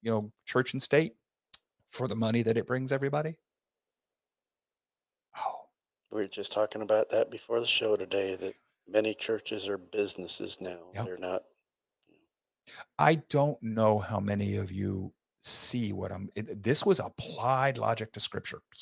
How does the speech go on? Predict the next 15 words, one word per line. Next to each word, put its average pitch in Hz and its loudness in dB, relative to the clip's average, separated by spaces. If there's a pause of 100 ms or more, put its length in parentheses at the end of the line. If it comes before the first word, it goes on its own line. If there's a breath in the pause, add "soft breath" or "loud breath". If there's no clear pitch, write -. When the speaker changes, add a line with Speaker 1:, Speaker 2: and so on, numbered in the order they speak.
(120)
Speaker 1:
pure 123 4
and - -10
simple. - -6 (1400)
This 131 2
is 113 2 (200)
absolutely 117 2 (200)
crystal - 0
clear 110 0
to 98 -2
me 98 0
in 98 -2
my 95 -2
mind. 95 -2
It 104 0
is 101 2